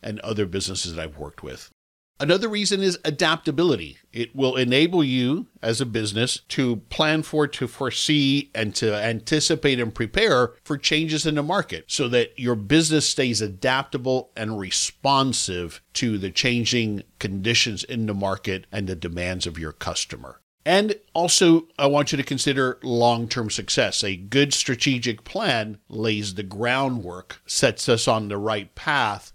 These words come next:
for long-term success and growth, helping your small business navigate the challenges and seizing opportunities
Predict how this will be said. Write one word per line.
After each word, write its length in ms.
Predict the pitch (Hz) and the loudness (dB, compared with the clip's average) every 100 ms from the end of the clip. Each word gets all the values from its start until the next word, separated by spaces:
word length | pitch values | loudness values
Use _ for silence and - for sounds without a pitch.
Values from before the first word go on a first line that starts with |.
| _ | _
for 240 | - 110 | -6 -4
long-term 760 | 98 104 110 120 120 - 120 107 | -2 0 2 2 -2 -2 0 0
success 520 | - 98 - 110 101 | -2 -4 -2 0 -2
and 160 | 101 90 | -4 -6
growth, 480 | 101 151 110 92 - - | 4 6 6 0 -12 -4
helping 360 | 123 120 123 110 | -2 -2 -4 -2
your 160 | 104 | -2
small 320 | - 117 107 | -4 0 0
business 520 | 92 101 95 98 - - | 0 -4 -4 -4 -6 -8
navigate 760 | - 110 117 135 143 135 135 120 | -6 0 2 2 2 2 0 -2
the 80 | 120 | -4
challenges 840 | - 123 120 120 110 117 107 - - | 0 0 0 -2 0 0 -2 -6 -8
and 180 | 98 92 | -10 -4
seizing 500 | - 143 139 131 131 | 0 0 0 0 0
opportunities 920 | 113 107 101 - 214 107 95 92 - | 0 0 -4 -2 -2 0 0 0 -2